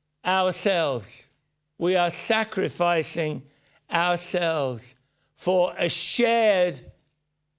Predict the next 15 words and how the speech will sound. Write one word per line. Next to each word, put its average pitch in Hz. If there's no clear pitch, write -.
purpose. 196
That 147
is 143
together 143
with 139
other 143
people. 135
And 143
here 170
in 160
verse 170
five, 156
it's 170
your 170
partnership 196